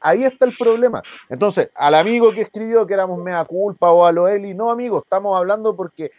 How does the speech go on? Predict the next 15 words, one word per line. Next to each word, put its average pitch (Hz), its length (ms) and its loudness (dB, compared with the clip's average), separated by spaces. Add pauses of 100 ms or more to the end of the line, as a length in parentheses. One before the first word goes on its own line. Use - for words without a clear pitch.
(200)
esta 233 320 0
situación 226 640 -2 (340)
in-, 185 280 -6 (220)
nos, 156 340 -2
nos 156 220 -2
da 220 120 2
a 233 40 -2
mostrar 233 480 -2 (720)
por 190 260 2
qué 269 140 0
se 262 100 -2
están 262 180 -2
haciendo 247 360 -2
y, 170 240 -6
y, 160 140 -8